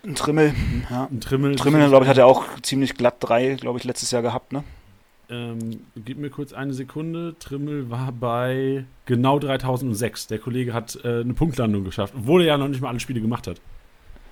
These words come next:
Speaker 1: Ja.
Speaker 2: Genau. Aber in die Richtung wird's ja wahrscheinlich auch gehen bei allen Spielern. Also ich kann mir gu-, gut vorstellen, sollte jetzt ein Spieler fit sein die ganze Saison,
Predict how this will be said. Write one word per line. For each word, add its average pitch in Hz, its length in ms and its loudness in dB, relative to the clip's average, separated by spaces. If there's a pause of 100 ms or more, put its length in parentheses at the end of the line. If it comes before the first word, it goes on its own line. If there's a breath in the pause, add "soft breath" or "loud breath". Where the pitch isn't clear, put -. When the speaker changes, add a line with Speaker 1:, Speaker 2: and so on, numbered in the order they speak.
(120 soft breath)
Speaker 1:
Ja. - 140 -2 (180)
Speaker 2:
Genau. 107 160 -4
Aber 151 160 0
in 156 100 2
die 165 100 -2
Richtung 208 320 -2
wird's 175 160 -2
ja 165 60 -2
wahrscheinlich 151 280 -6
auch 127 140 -8
gehen 160 180 -2
bei 98 120 -4
allen 95 200 -6
Spielern. 98 300 -8
Also 104 100 -6
ich - 60 -12
kann 135 100 0
mir 135 100 2
gu-, 151 140 -4
gut 143 180 -6
vorstellen, 156 380 -2
sollte 147 220 0
jetzt 147 100 -6
ein 131 60 -12
Spieler 131 240 -2
fit - 180 -4
sein 113 180 -4
die 113 60 -6
ganze 110 260 -4
Saison, 117 280 -2